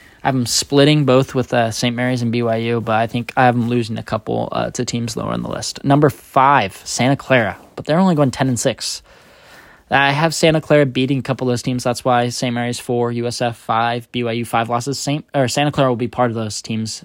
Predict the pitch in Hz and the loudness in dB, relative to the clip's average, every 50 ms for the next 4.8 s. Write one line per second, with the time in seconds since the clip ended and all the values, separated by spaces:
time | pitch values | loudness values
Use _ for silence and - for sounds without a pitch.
0 | - - 127 120 107 120 120 107 - 113 104 110 110 104 - 104 104 107 104 - | -8 -4 -2 -2 0 -2 -2 -4 -4 -6 -6 -6 -6 -6 -8 -8 -8 -8 -6 -4
1 | 120 110 104 - _ _ - - - _ - - - 127 120 139 127 - - 131 | -4 -4 -4 -6 _ _ -20 -20 -20 _ -18 -6 -4 -2 0 0 2 4 4 4
2 | 127 127 - 131 123 120 113 120 110 107 120 131 123 127 120 - - 135 127 123 | 2 4 4 4 4 4 4 0 -2 2 2 2 4 4 2 2 4 4 4 2
3 | 117 - 127 127 131 127 113 - - - - - - - - 127 123 127 - - | 2 0 0 2 2 0 0 -4 -10 -18 -20 -20 -20 -6 0 0 0 2 2 2
4 | 143 139 135 135 127 127 123 120 - - 127 123 117 113 117 | 2 2 2 2 2 2 2 0 2 4 4 6 6 4 2